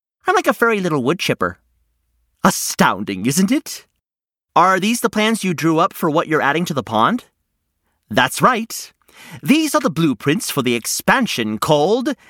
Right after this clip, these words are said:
Glimmerland, a totally immersive experience. We've got the wetland wonder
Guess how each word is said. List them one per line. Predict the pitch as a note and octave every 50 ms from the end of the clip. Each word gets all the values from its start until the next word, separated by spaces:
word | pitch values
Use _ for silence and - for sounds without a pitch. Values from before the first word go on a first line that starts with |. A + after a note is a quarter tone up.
| - _ _
Glimmerland, | - B4 A#4 A4+ A4+ A4+ G#4 G4+ F4+ E4 D4 C4+ A#3 G3+ F3+ E3 C#3+ C3 A#2+ A#2 A2+ A2 - - _ _ _ _ _ - - _ -
a | B3+ C#4 C4
totally | - - E4 G4+ G#4 - F#4 F#4+ E4+
immersive | B3+ F3+ D3+ F3 G#3+ C4 - - D4 B3+
experience. | C#4 - - - - - D#3 C3+ B2 A#2+ A#2 B2 A#2+ A#2 - - - - - _ _ _ _ _ _ - - - _
We've | - C#3 C#3 -
got | - C3+ D3+ -
the | _ D#3+ A#2+
wetland | C#3 - - - A#2+ G#2+ A#2 A#2+ G#2+
wonder | G#2+ C3 F#3+ D4 B3+ B2+ G2+ G#2 B2 E3+